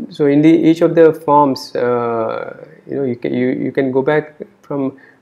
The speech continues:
differential equation to state space, state space to the, like, you know, transfer function, transfer function to differential. I mean, you, the, the, you should be able to convert system into one form to other form,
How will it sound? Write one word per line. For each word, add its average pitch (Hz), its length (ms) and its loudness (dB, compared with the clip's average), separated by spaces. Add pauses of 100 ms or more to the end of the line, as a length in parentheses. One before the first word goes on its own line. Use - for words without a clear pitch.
(120)
differential 139 320 2
equation 143 380 0
to 143 100 -6
state 127 280 -4
space, 131 300 -2
state 123 180 -4
space 139 240 -6
to - 100 -12
the, 131 220 -4
like, 120 340 -4
you 127 60 -6
know, 123 100 -4
transfer 117 260 -6
function, 120 300 -4
transfer 113 260 -10
function 127 300 -8
to 123 80 -10
differential. 117 400 -6 (400)
I - 180 -8
mean, 143 260 4
you, 143 280 0
the, 139 320 -2
the, 139 280 -6
you 135 120 -2
should 135 180 -2
be 143 60 4
able 143 160 4
to 147 80 0
convert 139 340 -2
system 127 340 -6
into 120 380 -4
one 113 320 -8
form 110 280 -8
to 104 100 -4
other 101 180 -6
form, - 320 -14